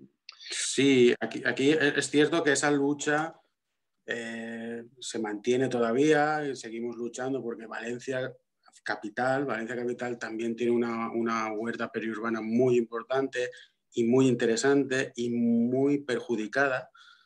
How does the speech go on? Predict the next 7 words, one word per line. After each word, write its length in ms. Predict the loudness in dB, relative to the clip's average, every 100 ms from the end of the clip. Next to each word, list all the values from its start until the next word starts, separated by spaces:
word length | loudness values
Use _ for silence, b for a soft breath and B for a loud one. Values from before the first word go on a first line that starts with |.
| b b _ _
eh, 520 | -4 -4 -4 -6 -6 -10 -14
y, 140 | -14 -12 -12 -8
y, 40 | -6
y 40 |
sobre 280 | -2 -2 -2
todo 200 | -2 -2
ahora, 440 | 2 4 4 2